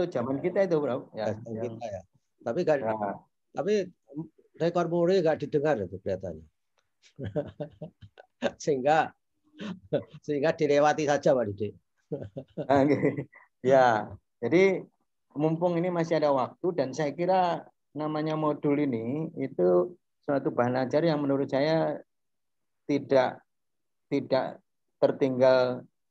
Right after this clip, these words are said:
Speaker 1: apa, oleh zaman. Jadi kapanpun dipakai itu masih bisa. Dia bisa dibawa kemana-mana, ya. Misalnya, eh, harus pergi, modul bisa dibawa, anak-anak tetap bisa baca. Jadi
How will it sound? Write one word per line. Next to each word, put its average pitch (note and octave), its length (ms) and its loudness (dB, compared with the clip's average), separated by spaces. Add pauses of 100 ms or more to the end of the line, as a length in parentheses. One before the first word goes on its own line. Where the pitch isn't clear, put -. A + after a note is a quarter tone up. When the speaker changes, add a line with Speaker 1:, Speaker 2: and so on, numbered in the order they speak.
(600)
Speaker 1:
apa, A#2+ 480 -4 (400)
oleh B2+ 200 0
zaman. A#2+ 520 2
Jadi B2+ 160 0
kapanpun C#3 480 0
dipakai C3 400 -2
itu C#3 80 -8
masih C#3 320 -4
bisa. A#2 400 -2 (800)
Dia C3+ 100 4
bisa B2+ 220 2
dibawa A#2+ 240 2
kemana-mana, C#3+ 720 0 (440)
ya. B2 280 -2 (240)
Misalnya, B2 800 0 (560)
eh, A2+ 680 4 (100)
harus A2+ 240 0
pergi, D#3 680 0
modul A#2 440 0
bisa A#2+ 180 -2
dibawa, C#3+ 800 4
anak-anak A#2+ 400 -6
tetap - 240 -4
bisa A2+ 180 -6
baca. D3 420 0
Jadi - 280 -4